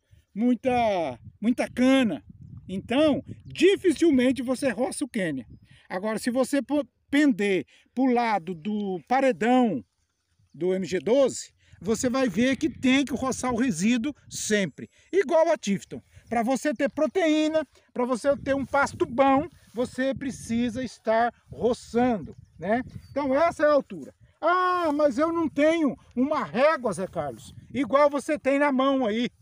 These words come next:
né? Eu, eu não vou ficar com uma régua no bolso o dia inteiro, eu não vou ficar porque eu vou de carro ou no cavalo e ela pode se perder."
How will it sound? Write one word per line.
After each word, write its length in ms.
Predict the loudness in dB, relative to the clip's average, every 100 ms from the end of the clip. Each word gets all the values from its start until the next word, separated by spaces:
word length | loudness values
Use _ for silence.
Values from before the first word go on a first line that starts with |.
| _ _
né? 260 | -2 2 2 -2 _ _ -2
Eu, 440 | 2 4 6 6
eu 280 | 6 6 4
não 160 | 2 2
vou 160 | 0
ficar 200 | 2 -2
com 80 | 0
uma 160 | 0 2
régua 320 | 4 4 2
no 100 | 0
bolso 420 | 4 6 6 2
o 40 | -10
dia 120 | -10
inteiro, 560 | -2 2 6 6 4 -6 -16 0
eu 140 | 2
não 160 | 4 2
vou 160 | 2
ficar 480 | 0 -8 0 2 2
porque 440 | -2 -4 2 2 0 -10 -4
eu 140 | -2
vou 180 | 0 -2
de 140 | -2
carro 600 | 0 4 6 6 2 -4 -10 _ _ _ _ -20 -20 -20 -20 -4
ou 120 | -2
no 80 | -2
cavalo 720 | -2 0 2 4 4 2 -4 -12 -6
e 240 | -2 2
ela 240 | 2 2 0
pode 300 | 0 -2 0
se 120 | -6
perder." 520 | 2 2 2 2 0